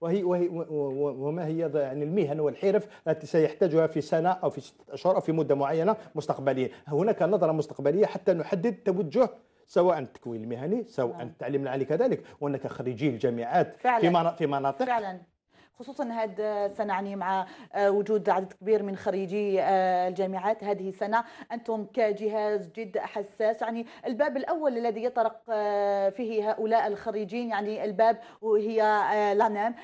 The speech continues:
Speaker 2: يعني وش حضرتوا ل-، لهاد الخريجي الجامعات؟
Speaker 1: احنا والله فيما يخص الوكاله الوطنيه للتشغيل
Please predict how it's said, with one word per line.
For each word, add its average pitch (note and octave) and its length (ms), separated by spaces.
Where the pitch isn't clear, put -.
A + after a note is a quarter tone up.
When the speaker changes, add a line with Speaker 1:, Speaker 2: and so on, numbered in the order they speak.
Speaker 2:
يعني A#3+ 340
وش B3+ 320
حضرتوا B3 720
ل-، G#3+ 300
لهاد G#3+ 380
الخريجي G#3 580
الجامعات؟ F3 680
Speaker 1:
احنا E3 200
والله D3+ 220
فيما D3 240
يخص C#3 260
الوكاله C3+ 260
الوطنيه B2 320
للتشغيل A#2+ 720